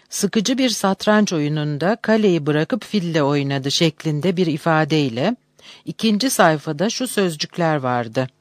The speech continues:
"Page, page, okeanos, aidos, nekros, leon, okeanos, sanis, ergon, ergon, bios,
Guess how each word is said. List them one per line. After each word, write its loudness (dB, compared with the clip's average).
"Page, 4
page, 4
okeanos, 2
aidos, 2
nekros, -2
leon, 2
okeanos, 2
sanis, 0
ergon, 2
ergon, 2
bios, 2